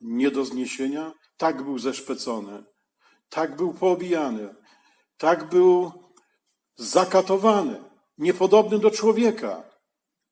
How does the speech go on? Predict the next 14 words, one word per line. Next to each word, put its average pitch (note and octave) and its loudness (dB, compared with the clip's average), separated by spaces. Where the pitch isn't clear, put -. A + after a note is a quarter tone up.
Ludzie A3 4
odwracali G#3+ 0
oczy A3+ 2
od C3+ -2
niego. G#2 -6
A G2+ -10
wiecie, F#3 0
co F3+ -4
to F3 0
było? A3+ 0
To G3+ 6
była G3+ 6
prawdziwa C#3 -2
miłość. F2+ -12